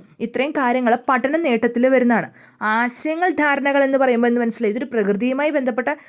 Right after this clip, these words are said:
പാഠമാണ് നിലാവിനോട് നാലാം ക്ലാസ്സിലെ എന്ന് മനസ്സിലായി. ഇതിൽ ആശയങ്ങളും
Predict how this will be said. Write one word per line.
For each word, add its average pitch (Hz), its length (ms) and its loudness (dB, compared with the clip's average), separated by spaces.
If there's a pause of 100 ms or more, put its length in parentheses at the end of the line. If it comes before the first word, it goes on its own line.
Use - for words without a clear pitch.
(240)
പാഠമാണ് 277 720 2
നിലാവിനോട് 247 720 2 (160)
നാലാം 214 320 0
ക്ലാസ്സിലെ 190 400 -2 (360)
എന്ന് 330 180 -4
മനസ്സിലായി. 220 400 -4 (140)
ഇതിൽ 233 140 0 (200)
ആശയങ്ങളും 277 560 -2